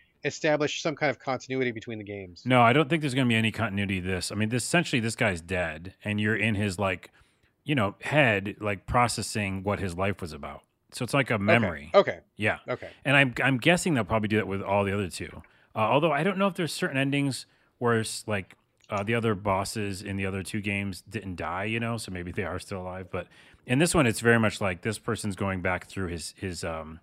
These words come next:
Speaker 2: his life, uh, but he's also, like, an asshole and, like, funny. So it's, it's always fun to be in a, you know, play the bad guy and, and hear his lines.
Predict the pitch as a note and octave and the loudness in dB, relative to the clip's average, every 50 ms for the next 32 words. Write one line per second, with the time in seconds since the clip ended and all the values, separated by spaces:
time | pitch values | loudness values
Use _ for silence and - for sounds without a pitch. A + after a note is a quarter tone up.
0 | _ _ - - _ _ _ _ - G#2 F2+ F#2+ F#2 F2+ F#2+ B2+ D3+ - - - | _ _ -20 -20 _ _ _ _ -8 -6 -4 -2 -2 0 2 0 0 -2 -8 -20
1 | _ _ _ _ _ _ _ _ - _ - G2 F#2+ F#2+ F#2 - C3+ A#2+ B2 D3+ | _ _ _ _ _ _ _ _ -18 _ -6 -4 -4 -4 -2 2 2 4 4 4
2 | C3 C3 C#3 D3 C#3 - B2+ G#2+ F#2+ F#2 - - _ G2 F#2+ F#2+ F#2+ A2+ G2 - | 4 6 4 4 4 4 2 2 2 0 -2 -4 _ -4 0 2 2 2 2 0
3 | - F#2 D#2+ D2 D2 D#2 E2+ - - G2+ F#2+ F#2 F2 E2 - - - - A2+ A2+ | -4 -8 -10 -10 -12 -12 -14 -8 -6 -6 -4 -4 -6 -8 -10 -6 -2 0 0 0
4 | F2+ D2+ C#2+ - _ _ _ _ _ _ _ _ - - A#2 G2+ F#2+ F#2+ G2+ G#2+ | 0 -4 -12 -18 _ _ _ _ _ _ _ _ -4 -2 0 0 2 0 -2 -2
5 | - - - A2+ A2 - B2+ A#2+ A2+ A2 G2+ - - - G#2 G2+ G2+ G2 F#2+ G2 | -4 -8 -8 -6 -2 0 2 4 4 4 2 0 -2 -2 0 0 0 0 -2 -6
6 | E2+ E2+ F#2+ F2+ F2 F2+ F2+ F2+ E2 D#2+ E2+ - D#3 D3+ F#2 D2+ F2 G#2 - _ | -8 -8 -8 -8 -6 -6 -6 -6 -8 -8 -6 -6 -4 -4 -4 -6 -8 -12 -14 _
7 | _ - B2+ A2+ G2+ G2 F#2+ F2+ F2+ F#2 E2+ F#2+ F2 E2+ E2 F2 E2+ E2 F2+ F2 | _ 0 0 2 2 2 0 0 -2 -2 -2 -4 -4 -2 -4 -4 -6 -8 -10 -12
8 | _ _ _ _ _ _ _ - F#2+ F#2+ F#2+ A2+ A2+ G2+ F2 D#2 G#2 G2+ F#2 - | _ _ _ _ _ _ _ -8 -8 -4 0 0 2 2 2 0 0 -2 0 0
9 | G#2 F#2 F2+ F#2 G2+ A2+ B2+ C3+ - - - | -2 -2 -2 -2 -4 -4 -4 -6 -8 -10 -18